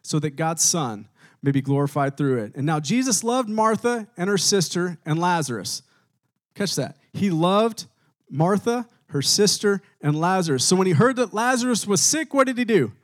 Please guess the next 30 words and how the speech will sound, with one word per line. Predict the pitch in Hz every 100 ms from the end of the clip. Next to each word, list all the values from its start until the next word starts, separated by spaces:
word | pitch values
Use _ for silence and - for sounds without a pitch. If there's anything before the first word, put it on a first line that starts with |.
| _ _ _
He | 185
got | 151 247 269
up | 262
and | 196 156 151
ran | 208 247
to | 240
go | 233
meet | 233 226
Lazarus | 208 202 175 147
to |
make | 175 175
sure | 185
he's | 180
okay. | 180 165 165 113 151 - _ _ _ _ _ _ _ _ _ _ _ _ _
That's | 262
not | 339
what | 135
Scripture | 214 -
says, | 165 330 359 131
is | 208
it? | 110 - - - _ _ _ _ _ _ _ _ -
We're | 180
gonna | 160
see | 220
why | 190 233 180
here |
in | 165
just | 160 143
a |
moment. | 143 180 113